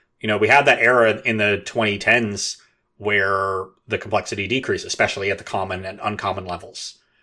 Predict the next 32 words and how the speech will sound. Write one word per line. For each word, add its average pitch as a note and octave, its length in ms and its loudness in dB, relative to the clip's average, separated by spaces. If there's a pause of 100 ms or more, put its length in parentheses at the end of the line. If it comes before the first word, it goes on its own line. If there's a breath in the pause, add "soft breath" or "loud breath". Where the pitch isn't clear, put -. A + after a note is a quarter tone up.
(160)
And G2+ 120 -6
that, G#2+ 260 0
that, G#2 200 0
that G2+ 160 4
was G2 200 -4
open A2+ 420 4
by G#2 200 4
design, G2+ 680 0
the, G2+ 160 0
the G2+ 140 -8
way, G2 280 2
that G2+ 140 -4
was, G2 200 -10 (120)
you G#2+ 80 -16
know, F2+ 160 -14
the G2 160 -10
new G2 140 -8
world F#2+ 260 -4
order F#2+ 300 -4
of F#2+ 300 -4
design, F#2 460 -6 (440 soft breath)
the A2 100 -6
way G2+ 140 0
they F#2+ 160 -2
did A#2+ 180 2
things. F#2 460 -6 (600)
And A2+ 540 4 (1300)
to - 100 -4
be D3 140 2
honest, F3+ 360 6 (840)
you A#2 100 -4
know, A2 260 0